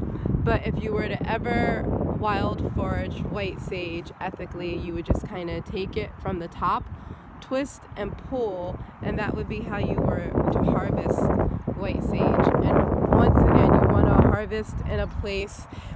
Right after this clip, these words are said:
where there's plenty of it around, where it's safe to harvest, legally safe to harvest, and also you wanna make sure you leave enough behind for it to keep growing.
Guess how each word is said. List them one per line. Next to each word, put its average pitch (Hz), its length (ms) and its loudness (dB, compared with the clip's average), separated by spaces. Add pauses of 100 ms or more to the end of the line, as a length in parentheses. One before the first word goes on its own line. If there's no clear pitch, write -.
(100)
where 202 280 -2
there's - 240 0
plenty 269 380 -6
of 269 180 -4
it 277 80 -4
around, 220 800 -4 (600)
where 208 540 -2
it's 220 220 -4
safe - 400 -4
to - 120 0
harvest, 233 500 -4 (100)
legally 240 420 -6
safe 196 320 -2
to 208 80 -10
harvest, 180 600 -6 (120)
and 190 440 -6
also 190 320 -6
you 190 160 -6 (100)
wanna - 160 -4
make - 220 -6
sure 180 220 0
you 180 240 -10
leave 180 240 -12 (440)
enough 185 380 -8
behind - 500 -6
for - 160 0
it - 180 -2
to - 100 -10
keep - 280 -8
growing. - 460 -4